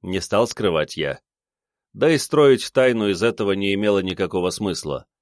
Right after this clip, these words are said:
Лишь часть слуг была предана только мне,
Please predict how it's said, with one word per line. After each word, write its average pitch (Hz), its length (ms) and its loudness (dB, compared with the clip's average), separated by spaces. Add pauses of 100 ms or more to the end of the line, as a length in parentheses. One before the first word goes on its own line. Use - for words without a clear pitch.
(300)
Лишь 120 260 0
часть - 400 0
слуг 131 300 -2
была 92 220 2
предана 92 440 0
только 87 340 -2
мне, 104 300 -2